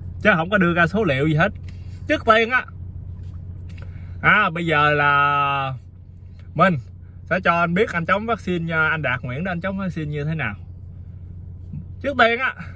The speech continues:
ảnh hay dùng cái, những cái số liệu là ok, bây giờ á, dịch bệnh ở trên nước Mỹ tăng cao, hay giờ bên Anh, bên châu Âu đồ tăng cao, vậy thì, vậy thì không biết vaccine nó có work hay không.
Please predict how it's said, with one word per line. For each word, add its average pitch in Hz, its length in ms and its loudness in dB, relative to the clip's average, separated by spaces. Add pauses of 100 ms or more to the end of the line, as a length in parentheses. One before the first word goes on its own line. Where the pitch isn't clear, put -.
(320)
ảnh 185 300 4
hay 202 240 2
dùng 156 240 2
cái, 190 100 0
những 160 160 0
cái 240 100 -2
số 226 180 -2
liệu 143 220 -2
là 139 100 0
ok, 127 220 -4 (320)
bây 139 220 -8
giờ 117 380 -4
á, 135 120 -4 (420)
dịch 120 180 -6
bệnh 113 240 -4
ở 156 180 -4
trên 151 160 -4
nước 180 160 -6
Mỹ 113 200 -4
tăng 156 300 -6
cao, 156 540 0 (400)
hay 151 200 2
giờ 139 300 4
bên 156 240 0
Anh, 165 280 2
bên 160 140 0
châu 160 140 2
Âu 160 220 2
đồ 117 200 -2
tăng 160 240 -4
cao, 165 480 0 (100)
vậy 117 240 -2
thì, 107 260 -2 (220)
vậy 123 240 -4
thì 120 120 0
không 156 200 0
biết 214 160 0
vaccine 190 360 0
nó 190 140 0
có 208 120 -2
work 208 260 2
hay 170 160 -2
không. 175 300 2